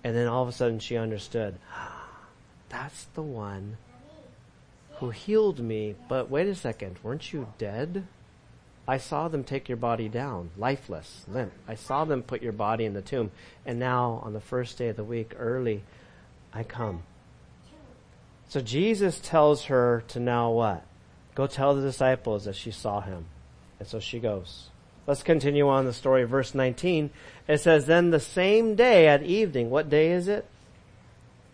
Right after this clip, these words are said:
Sunday, Domingo. That same Sunday, that same, what we call in the Bible the Lord's Day, the day that we gather here too.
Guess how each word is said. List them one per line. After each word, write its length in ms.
Sunday, 500
Domingo. 480
That 120
same 540
Sunday, 440
that 180
same, 540
what 160
we 60
call 160
in 40
the 60
Bible 300
the 100
Lord's 380
Day, 220
the 100
day 180
that 180
we 140
gather 360
here 280
too. 240